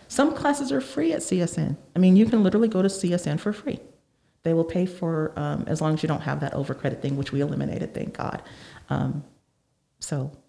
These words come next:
there, there are ways to do it. We just have to be creative about, uh, solving that problem.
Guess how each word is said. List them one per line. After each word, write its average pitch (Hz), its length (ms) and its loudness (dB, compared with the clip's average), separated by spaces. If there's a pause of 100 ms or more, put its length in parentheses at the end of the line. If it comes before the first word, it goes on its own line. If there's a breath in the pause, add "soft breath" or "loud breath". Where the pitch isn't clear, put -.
(140)
there, 196 260 4
there 190 240 4
are 170 160 4
ways 170 240 2
to - 120 -4
do 160 220 -4
it. 185 200 -6 (160 loud breath)
We 156 80 0
just 160 200 -2
have 156 140 -6
to 151 60 -4
be 156 120 -2
creative 147 580 -6
about, - 320 -8 (560)
uh, 95 140 -4
solving - 320 -4
that 147 160 -6
problem. - 280 -10